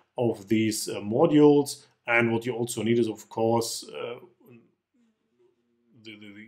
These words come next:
U O C and I S C current and voltage. And then you can use these values and try to figure out what is the number of module strings which are interconnected in parallel. So quickly take a break,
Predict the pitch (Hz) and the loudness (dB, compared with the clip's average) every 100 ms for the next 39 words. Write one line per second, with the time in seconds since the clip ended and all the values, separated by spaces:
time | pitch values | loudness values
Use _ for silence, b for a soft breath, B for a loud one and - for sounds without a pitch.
0 | 113 110 160 120 113 - 127 123 117 101 | -8 -4 -2 -2 -4 -2 0 4 2 0
1 | 113 117 113 110 - 120 113 110 - 117 | -2 -2 -2 -2 -4 -4 -6 -8 -6 -4
2 | 110 98 98 123 131 143 131 - b b | -4 -8 -4 -4 0 0 0 -6 b b
3 | b b - 117 117 131 120 131 127 123 | b b -6 0 2 2 4 6 6 4
4 | - - _ _ - 127 143 131 123 117 | -2 -12 _ _ 0 4 4 2 0 2
5 | 113 131 165 156 156 151 143 - - 117 | 6 8 8 8 8 6 4 -4 0 2
6 | 123 110 - - - 123 131 131 131 - | 2 0 -6 -10 0 4 6 4 2 2
7 | 120 120 135 123 120 120 110 104 120 123 | 0 0 0 2 4 4 2 -2 -2 -2
8 | 123 - 107 104 113 139 156 151 - 127 | -10 -10 -6 0 2 2 4 2 2 -2
9 | 127 123 117 117 131 127 123 113 - 131 | -2 -4 -6 -2 -2 0 0 -2 -4 0
10 | 127 135 127 120 123 113 - 120 120 - | 2 2 -4 -8 -8 -12 -12 -12 -12 -8
11 | 104 110 - 107 b b b b - 104 | -6 -6 -8 -12 b b b b -14 -12
12 | - 98 90 - 113 120 - - _ 160 | -4 -2 -2 -2 -2 -2 -8 -20 _ -2
13 | 151 139 156 - - _ _ _ _ 139 | 2 0 0 -6 -20 _ _ _ _ -6
14 | 127 113 123 139 156 143 - | -4 -4 0 4 4 2 -2